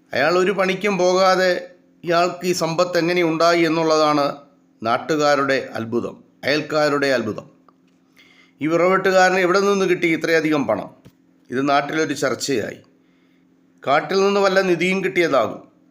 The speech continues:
നാട്ടുകാർ തമ്മിൽ തമ്മിൽ പറഞ്ഞു. ഒരു ദിവസം വിറകുവെട്ടുകാരൻ്റെ ഭാര്യ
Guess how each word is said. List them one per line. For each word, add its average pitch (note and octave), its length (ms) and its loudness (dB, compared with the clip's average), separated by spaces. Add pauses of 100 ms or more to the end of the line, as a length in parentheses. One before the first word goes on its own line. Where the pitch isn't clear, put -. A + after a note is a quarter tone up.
(140)
നാട്ടുകാർ D#3 480 2
തമ്മിൽ D#3 400 -2
തമ്മിൽ D3+ 240 0
പറഞ്ഞു. G#2 360 -2 (840)
ഒരു G#2+ 140 -4
ദിവസം D#3+ 400 -2
വിറകുവെട്ടുകാരൻ്റെ E3+ 760 2
ഭാര്യ D#3+ 540 2